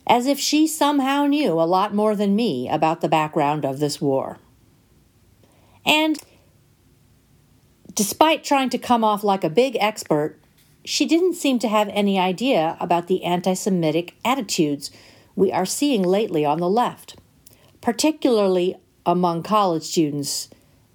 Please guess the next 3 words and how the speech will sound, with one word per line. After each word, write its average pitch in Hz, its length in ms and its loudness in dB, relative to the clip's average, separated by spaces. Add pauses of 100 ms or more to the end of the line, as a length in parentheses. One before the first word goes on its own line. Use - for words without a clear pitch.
(180)
at 147 300 0 (340)
elite 170 520 0
universities. 165 1080 -4